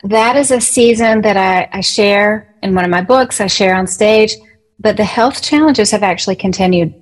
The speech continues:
for our family. It is th-, that the health challenges are the Achilles heel, I believe. For us, it started with my husband in twenty fifteen. He developed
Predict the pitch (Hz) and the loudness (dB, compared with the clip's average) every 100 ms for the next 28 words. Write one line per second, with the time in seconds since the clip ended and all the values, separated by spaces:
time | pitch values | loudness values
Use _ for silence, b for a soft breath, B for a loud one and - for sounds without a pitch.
0 | - 175 170 160 165 170 170 196 247 - | -4 0 0 -2 -6 -4 -2 0 0 -4
1 | - _ 107 98 - 202 196 - - 190 | -18 _ -6 -6 -4 -2 -2 -4 -6 -6
2 | - - 180 202 208 - - _ _ _ | -8 -10 -2 2 2 -2 -8 _ _ _
3 | _ - 202 - 240 247 - 226 220 208 | _ -4 -4 0 0 0 -2 0 0 0
4 | 190 - 160 156 160 - 147 151 - - | -2 -2 0 -2 -2 -4 -4 -4 -6 -10
5 | - - - - 160 160 160 160 160 - | -10 -12 -10 -4 -2 -2 2 2 0 -4
6 | B B _ _ - - 202 208 - - | B B _ _ -2 2 2 2 -2 -6
7 | - 175 - 196 185 175 170 170 180 - | -4 -4 -2 0 0 -2 -4 -2 -2 0
8 | 180 170 - 180 175 175 170 - 196 185 | 0 0 0 0 0 -4 -6 0 2 2
9 | 180 - - _ _ _ 214 196 185 180 | 0 -6 -20 _ _ _ 0 2 4 2
10 | 170 | 0